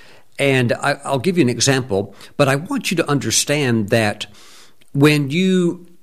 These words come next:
begin to move into the deeper walk of prayer, the supernatural does start becoming natural. And you can move into it a lot sooner than you think when you really give yourself to this lifestyle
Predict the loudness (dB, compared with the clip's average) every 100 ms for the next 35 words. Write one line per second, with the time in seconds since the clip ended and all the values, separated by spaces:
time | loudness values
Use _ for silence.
0 | -2 2 4 4 2 4 4 4 0 0
1 | 0 2 0 2 2 2 2 -2 -12 -14
2 | -2 2 4 2 -4 -10 -20 -20 -20 -20
3 | -20 -20 -20 -12 -4 2 4 4 2 2
4 | 2 2 0 -4 -2 -2 -2 -6 0 0
5 | 2 -2 0 0 0 -4 -10 -2 0 2
6 | 0 -2 -8 -10 -4 -4 -4 -8 -10 -12
7 | -14 -20 -20 -20 -14 -2 4 4 4 2
8 | 2 2 0 -2 -4 -4 -2 -4 -4 -2
9 | 0 2 2 0 0 0 0 -2 -6 -20
10 | -20 -12 0 4 6 6 6 6 6 4
11 | 2 -6 2 2 2 -4 -4 -2 -4 -4
12 | -4 -2 -2 0 -2 -2 -2 -2 -2 -8